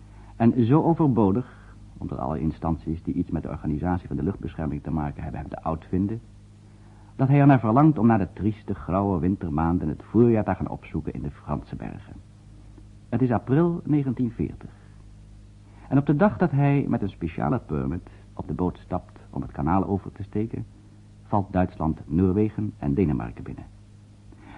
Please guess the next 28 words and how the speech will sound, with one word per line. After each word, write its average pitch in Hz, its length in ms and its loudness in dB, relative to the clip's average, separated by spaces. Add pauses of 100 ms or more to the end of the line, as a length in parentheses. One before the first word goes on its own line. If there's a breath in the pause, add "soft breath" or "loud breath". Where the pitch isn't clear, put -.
Maar 117 200 6
Howard 113 320 6
is 98 100 0
de 92 100 -2
kranten 98 380 2
en 101 160 8
radioberichten 95 840 2
zo 110 180 6
beu 110 340 4
geworden 98 420 0
dat 92 140 -2
hij 87 100 -2
zich 85 140 -2
van 82 100 -2
die 80 120 -2
oorlog 87 220 0
in 73 160 -2
verre 87 240 0
landen 82 260 2
niet 95 160 4
veel 73 140 -4
meer 80 140 0
aantrekt 123 580 4 (500 loud breath)
en 139 360 12 (180)
eenmaal 131 260 10
op 120 100 0
de 113 80 4
boot 131 420 4